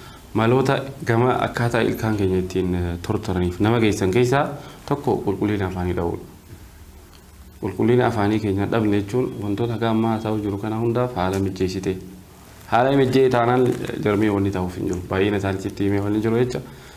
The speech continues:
eh, haala mijjee taanaan wanni irra dhabuuf takka hin jiru.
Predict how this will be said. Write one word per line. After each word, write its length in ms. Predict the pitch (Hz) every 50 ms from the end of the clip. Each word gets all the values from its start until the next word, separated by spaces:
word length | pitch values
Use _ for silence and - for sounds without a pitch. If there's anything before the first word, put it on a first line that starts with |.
| - - - -
eh, 760 | - 95 95 95 92 92 90 87 92 - - - - - - - - - - - - - -
haala 200 | 98 101 104 107
mijjee 300 | 110 110 104 107 107 101
taanaan 280 | 101 104 104 113 110
wanni 200 | 104 101 101 104 98 - - -
irra 180 | 98 95 92 92
dhabuuf 400 | 95 98 95 92 95 95 92 -
takka 220 | - 95 90 - 90
hin 80 | 85 85
jiru. 120 | 87 90